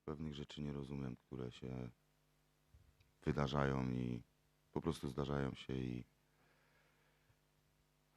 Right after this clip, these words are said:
i musimy wyciągać wnioski, bo sytuacja, która dzisiaj miała miejsce przed stratą naszej bramki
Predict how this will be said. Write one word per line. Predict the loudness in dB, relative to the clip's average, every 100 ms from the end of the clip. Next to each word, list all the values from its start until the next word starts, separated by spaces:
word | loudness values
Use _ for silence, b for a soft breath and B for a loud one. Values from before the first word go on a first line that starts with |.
| B B B B B B B B -4
i | 6 8
musimy | 8 8 8
wyciągać | 8 8 10 8
wnioski, | 10 8 6 -2 -2 0
bo | 4 4 6 4 4 2 -2 _ _ _ _ _ _ _ _ _ -18 -16 -16 _ _ _ _ _ _ _ _ -16
sytuacja, | 0 6 8 8 4
która | 6 8 10 10 10
dzisiaj | 8 4 6
miała | 8 8
miejsce | 8 6 4 0
przed | 0
stratą | 0 4 4 6
naszej | 6 6 6
bramki | 8 6 4 2 4 4 0